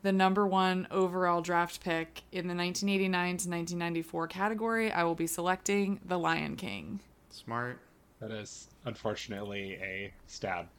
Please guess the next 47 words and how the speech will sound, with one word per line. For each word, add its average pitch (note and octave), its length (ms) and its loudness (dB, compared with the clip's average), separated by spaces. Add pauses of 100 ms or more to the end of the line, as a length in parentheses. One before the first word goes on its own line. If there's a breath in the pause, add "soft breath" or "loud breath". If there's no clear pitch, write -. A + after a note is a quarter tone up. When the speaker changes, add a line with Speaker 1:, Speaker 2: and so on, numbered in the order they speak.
Speaker 3:
straight F2 300 -6
to G2 100 -8
my F2+ 160 -12
heart. E2 320 -8 (120)
Speaker 1:
It's G3+ 160 0
still A3 300 4
available A3+ 480 4
to A3 140 -2
you G#3+ 100 2
in G#3 120 2
other F3+ 220 2
places G#3+ 680 0
if G#3 140 -4
you G#3 140 0
would A3+ 100 0
like G3 300 2
it, B3+ 360 2
you F3+ 140 -4
know, F3 260 0
like E3 180 -8
villain B3 520 6
or F3 100 2
voice E3+ 320 0
performance, E3+ 720 0
sidekick. D#3+ 680 2 (560 loud breath)
But G3+ 140 8
I G#3 80 8
think, A#3 460 2
you G3 140 0
know, F3+ 160 2
when F3 140 0
I F3+ 100 0
think F#3 300 0
about E3+ 580 2
Disney F3+ 680 2
masterpieces, E3 1400 -2
there F3 180 0
are F3 60 0
so F#3+ 360 6
many F3+ 580 0
that E3 280 2
I E3+ 120 -2
love, E3+ 440 2
but F3+ 140 0
I F3 80 0
think F3 240 -4
that E3+ 260 -2